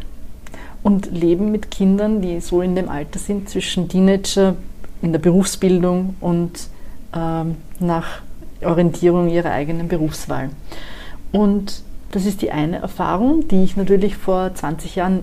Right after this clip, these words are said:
nicht hatte. Ja, da hatte ich kleine Kinder und da waren die Lehrlinge älter als meine Kinder.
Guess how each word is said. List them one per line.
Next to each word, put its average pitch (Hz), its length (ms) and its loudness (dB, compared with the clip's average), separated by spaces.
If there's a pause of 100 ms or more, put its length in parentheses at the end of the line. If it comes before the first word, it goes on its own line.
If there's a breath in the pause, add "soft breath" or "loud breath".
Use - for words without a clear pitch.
nicht - 340 0
hatte. 156 300 -6
Ja, 165 140 0
da 165 100 0
hatte 160 160 -4
ich - 140 -6
kleine 156 260 -2
Kinder 202 580 4
und 180 220 0
da 185 300 4 (120)
waren 165 480 2
die 175 100 6
Lehrlinge 175 580 6
älter 170 340 6
als 180 160 4
meine 151 240 0
Kinder. 147 440 0